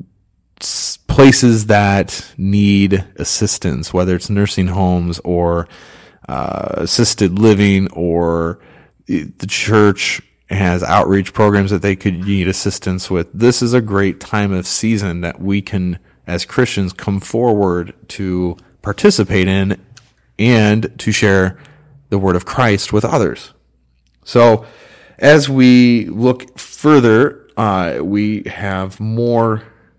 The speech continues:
items on our docket for this show, uh, this little episode, and then kind of this season. So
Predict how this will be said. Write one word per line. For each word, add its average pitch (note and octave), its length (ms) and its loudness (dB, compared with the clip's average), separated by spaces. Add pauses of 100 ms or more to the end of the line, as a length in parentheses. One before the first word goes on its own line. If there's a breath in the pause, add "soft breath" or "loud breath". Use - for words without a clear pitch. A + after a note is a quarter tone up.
(200)
items A#2 400 2
on G#2 140 -2
our G2 120 -2
docket G#2+ 500 -2
for G2 240 -4
this G2 340 -4
show, G2 680 -4 (520 soft breath)
uh, E2 160 -6
this F#2+ 220 -6
little G2 500 -4 (200)
episode, G#2+ 540 -2
and G2 140 -4
then F#2+ 280 -4
kind G#2 240 -6
of F#2 80 -4
this G2 160 -4 (100)
season. G2+ 460 -6
So F#2+ 400 -4